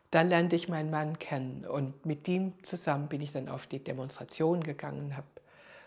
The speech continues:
fotografiert, angefangen eigentlich journalistisch zu arbeiten. Hatte den Apparat dabei, immer in den Zeiten, wo ich das machen konnte. Und das war zum Teil sehr aufregend und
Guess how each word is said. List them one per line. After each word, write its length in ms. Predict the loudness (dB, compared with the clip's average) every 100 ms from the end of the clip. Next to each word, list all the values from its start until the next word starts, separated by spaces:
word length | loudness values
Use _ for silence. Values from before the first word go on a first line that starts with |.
| _
fotografiert, 1160 | -2 0 0 -4 -2 0 4 6 4 0 -10 -14 -2 4
angefangen 540 | 6 6 2 0 0
eigentlich 420 | -2 -4 -6 -4
journalistisch 600 | -2 0 -2 -2 -6 -8
zu 180 | -6 -6
arbeiten. 640 | -4 -6 -6 -10 -10 -12 -14 -18 -20 -4
Hatte 320 | -4 -2 -6
den 220 | -4 -6 -6 -16 _
Apparat 500 | 4 4 4 2 2
dabei, 340 | 2 4 4 4
immer 220 | 4 2
in 120 | 4
den 180 | 2 2
Zeiten, 400 | 2 2 2 -2
wo 80 | -4
ich 80 | -2
das 200 | -6 -4
machen 300 | -4 -4 -4
konnte. 460 | -4 -2 0 -2 -4 -16 -18 -18 -20 -20 -20 -4 6
Und 600 | 6 6 0 -4 -8 -10 _ 0
das 280 | 2 4 6
war 160 | 6
zum 180 | 6 0
Teil 240 | 4 4 4
sehr 340 | 4 4 2
aufregend 720 | 0 -2 0 2 2 0 -4
und 560 | -2 0 0 0 -6